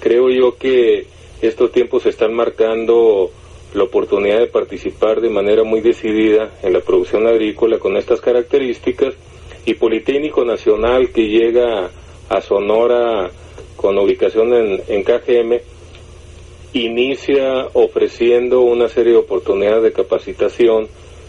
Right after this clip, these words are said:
en las cuales están contempladas la mayoría de las actividades productivas, y en este caso, pues, la actividad primaria,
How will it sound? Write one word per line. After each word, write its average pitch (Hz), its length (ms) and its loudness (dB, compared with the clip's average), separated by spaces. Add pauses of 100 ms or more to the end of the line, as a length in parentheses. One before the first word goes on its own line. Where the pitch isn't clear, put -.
(840)
en 107 160 2
las 104 140 -2
cuales 117 540 0
están 110 260 -2
contempladas 110 600 -2
la 113 100 0
mayoría 101 640 0
de 139 140 2
las 104 220 -2
actividades 98 800 2
productivas, 107 840 0 (340)
y 98 80 0
en 107 120 0
este 110 260 0
caso, 113 340 -2
pues, 104 160 2
la 98 80 -2
actividad 98 500 0
primaria, 117 640 0